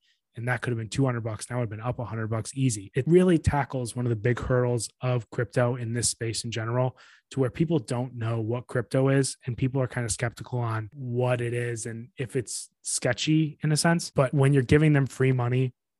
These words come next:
and you're allowing them to kinda see what it does, it really kind of provides this no risk atmosphere to where they're able to get you in at the ground floor without you having to put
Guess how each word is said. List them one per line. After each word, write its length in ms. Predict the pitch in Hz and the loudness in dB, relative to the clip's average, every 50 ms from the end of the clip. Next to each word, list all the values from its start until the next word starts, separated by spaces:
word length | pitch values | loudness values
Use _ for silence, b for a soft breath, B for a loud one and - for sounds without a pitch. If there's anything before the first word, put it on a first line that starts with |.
| _ _ | _ _
and 300 | - 117 110 107 107 104 | -8 -6 -6 -6 -10 -8
you're 120 | 101 113 117 | -6 -4 -2
allowing 440 | 117 120 123 117 120 123 123 123 120 | 0 0 2 2 0 0 0 -2 -2
them 140 | 120 117 | -4 -4
to 60 | 117 107 | -6 -6
kinda 220 | - 123 117 107 | -4 -4 -4 -4
see 200 | - - - 123 | -4 -4 -2 -2
what 140 | 120 120 113 | -2 -2 -2
it 120 | 107 98 | -4 -6
does, 340 | - 117 110 117 117 - - b b b b b b b _ _ | -6 -4 -2 -2 -4 -4 -8 b b b b b b b _ _
it 120 | 135 127 | -10 -8
really 380 | 127 123 127 131 135 131 131 127 | -4 0 2 4 4 4 4 2
kind 220 | 120 - 127 123 | 0 -2 -4 -4
of 80 | 117 - | -4 -4
provides 360 | - 120 120 120 120 113 - | -4 -2 0 0 -2 -2 -2
this 220 | - 123 - - | -4 -4 -4 -4
no 240 | 117 113 117 117 117 | -4 -4 -2 0 0
risk 380 | 117 113 110 113 107 - - 123 | 0 0 -2 -2 -4 -4 -6 -4
atmosphere 560 | 120 120 120 123 120 113 - - 123 110 110 | -6 -6 -6 -6 -8 -10 -8 -8 -8 -8 -8
to 120 | - - 120 | -6 -4 -4
where 240 | 117 107 107 104 - | -2 -2 -2 -4 -4
they're 300 | - 113 120 123 123 131 | 0 2 4 6 6 6
able 240 | 127 123 131 131 131 | 6 4 6 6 4
to 60 | 127 | 2
get 240 | 113 - 120 - - | 0 -2 -4 -4 -4
you 80 | 131 123 | -4 -2
in 60 | 120 | -4
at 100 | 117 104 | -4 -6
the 60 | - | -6
ground 340 | 110 - 123 117 117 113 110 | -4 -2 -2 -2 -2 -6 -8
floor 380 | - - 127 113 113 113 113 110 | -8 -6 -4 -4 -2 -2 -4 -4
without 440 | 107 117 113 - 120 117 117 120 | -4 -6 -2 -2 -2 -2 -2 -2
you 140 | 127 127 127 | -2 -2 0
having 320 | 120 123 120 117 117 113 113 | 0 0 0 -2 -6 -6 -8
to 60 | 110 | -8
put 220 | - - 120 120 | -6 -6 -8 -8